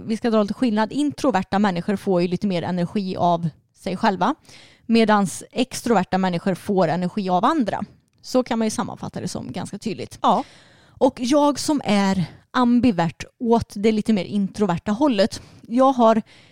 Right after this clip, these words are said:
Speaker 1: jättesvårt för att umgås med extroverta människor. Och framförallt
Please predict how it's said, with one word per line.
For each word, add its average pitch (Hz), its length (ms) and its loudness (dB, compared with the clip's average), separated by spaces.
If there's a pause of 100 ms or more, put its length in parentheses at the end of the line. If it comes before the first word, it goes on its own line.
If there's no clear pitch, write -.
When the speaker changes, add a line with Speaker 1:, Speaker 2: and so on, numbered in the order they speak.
(240)
Speaker 1:
jättesvårt 220 1040 0
för 226 140 0
att 208 280 -2 (160)
umgås 220 520 4
med 165 340 0
extroverta 196 800 -4
människor. 185 520 -4 (200)
Och 214 220 2
framförallt 220 480 0